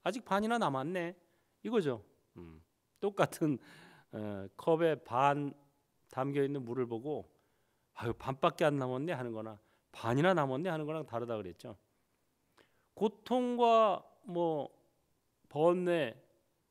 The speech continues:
재난 이런 것들이 오지 말기를, 이거는 분리하는 마음, 작은 마음이고 부정적인 마음입니다. 뭐가 오지 않기를, 말기를, 이거 다 부정적인 마음이죠.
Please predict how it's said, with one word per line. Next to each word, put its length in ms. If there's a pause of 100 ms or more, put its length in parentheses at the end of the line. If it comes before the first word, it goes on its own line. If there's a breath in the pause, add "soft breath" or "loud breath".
재난 480 (680)
이런 220
것들이 340
오지 220
말기를, 520 (180)
이거는 420 (1400 soft breath)
분리하는 540
마음, 360
작은 360
마음이고 680 (1300)
부정적인 540
마음입니다. 760 (100)
뭐가 340
오지 300
않기를, 800 (500 soft breath)
말기를, 800
이거 180
다 120
부정적인 560
마음이죠. 500